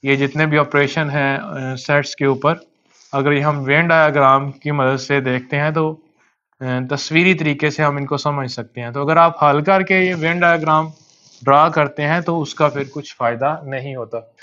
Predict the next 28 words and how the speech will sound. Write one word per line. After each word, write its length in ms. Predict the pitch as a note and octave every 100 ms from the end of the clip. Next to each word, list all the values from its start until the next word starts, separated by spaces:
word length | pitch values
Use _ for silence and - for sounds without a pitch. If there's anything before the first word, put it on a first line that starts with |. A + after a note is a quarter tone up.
| - E3
तो 60 |
देखें 260 | F#3 F#3 G#3+
यहाँ 260 | F3 F3
पर 400 | F#3+ G3+ F#3+ E3
ये 380 | D3+ D3+ F3 F#3
हमारे 280 | F#3 D#3+ D#3
पास 280 | D#3+ E3 -
वन 240 | C#3+ F3 G3
थी, 360 | F3+ E3+ - _ -
फिगर 220 | D#3 E3
वन, 260 | C3+ D3 D3+ - - -
इसमें 320 | F3 - G3+
भी 100 | G#3
थ्री 260 | - G3+ G3
फ़ाइव 260 | F#3 F3+ F3+
हाईलाइट 440 | D#3 D#3+ E3+ E3
नहीं 260 | D3 D3 F3+
हुआ 240 | D#3+ C3+
था। 320 | C3+ C#3+ D3 _ _ -
इसी 220 | D#3+ F3+
तरह 160 | E3+ E3+
यहाँ 320 | D#3+ C#3+ D3+
पर 160 | D#3 D#3
ये 60 |
हमने 280 | D#3 D3 D3+
टू 300 | C#3+ F3+ G3
ड्रा 300 | C#3+ C#3+ D3+
की 460 | D3+ D3+ D3+ _